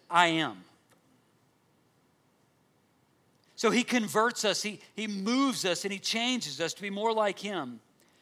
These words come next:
through our human needs, what we know that, that, what we know that we need. The amazing thing is,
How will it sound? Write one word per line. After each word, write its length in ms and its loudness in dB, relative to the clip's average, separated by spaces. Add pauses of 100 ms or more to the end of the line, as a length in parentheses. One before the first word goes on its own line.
(120)
through 260 -2 (800)
our 380 2
human 320 -8
needs, 400 -6
what 160 -2
we 140 -6
know 380 -4
that, 260 -18
that, 140 -4 (920)
what 200 -4
we 100 -4
know 180 0
that 140 -2
we 100 -4
need. 340 -4 (1300)
The 80 -4
amazing 400 2
thing 240 -2
is, 340 0